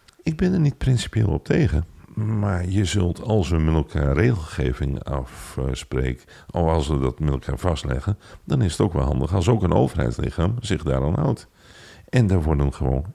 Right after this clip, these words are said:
enorm veel fouten in deze sfeer gemaakt. Grote fabrieken, waarbij rustig een heffingsgrondslag wordt vastgesteld voor een, eh, van ruim veertig miljoen.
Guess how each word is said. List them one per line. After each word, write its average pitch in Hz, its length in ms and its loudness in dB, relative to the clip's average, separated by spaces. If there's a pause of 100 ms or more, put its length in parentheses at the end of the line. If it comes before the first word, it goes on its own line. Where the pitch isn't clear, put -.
enorm 117 500 4
veel 73 140 -2
fouten - 340 -2
in - 120 0
deze 92 280 -2
sfeer - 260 -4
gemaakt. - 440 -8 (420)
Grote 110 460 2
fabrieken, 78 600 -4 (840)
waarbij 76 460 -4
rustig 101 400 -4
een 69 220 -6
heffingsgrondslag 69 880 -6
wordt - 180 -10
vastgesteld - 960 -12
voor 65 360 -10
een, 69 200 -6
eh, 69 80 -6
van 80 200 -8
ruim 90 240 -2
veertig - 420 -6
miljoen. 82 420 -2